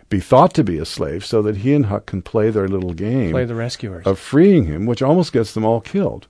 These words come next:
Speaker 1: Tom
Speaker 2: Yeah.
Speaker 1: gets shot. And Jim, uh, is, comes very close to being lynched as a result of this little game, which turns out to be a very grave game.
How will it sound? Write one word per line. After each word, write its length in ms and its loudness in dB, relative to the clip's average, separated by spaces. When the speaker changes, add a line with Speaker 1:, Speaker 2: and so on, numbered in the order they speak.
Speaker 1:
Tom 220 0
Speaker 2:
Yeah. 60 -2
Speaker 1:
gets 140 -2
shot. 380 -6
And 220 0
Jim, 380 4
uh, 40 -10
is, 460 -4
comes 240 -6
very 220 -2
close 400 -10
to 380 -12
being 400 -8
lynched 460 -4
as 320 -14
a 40 -12
result 400 -10
of 80 -16
this 220 -16
little 240 -12
game, 260 -14
which 160 -18
turns 220 -8
out 160 -6
to 60 -20
be 100 -10
a 60 -10
very 200 -8
grave 400 -8
game. 260 -16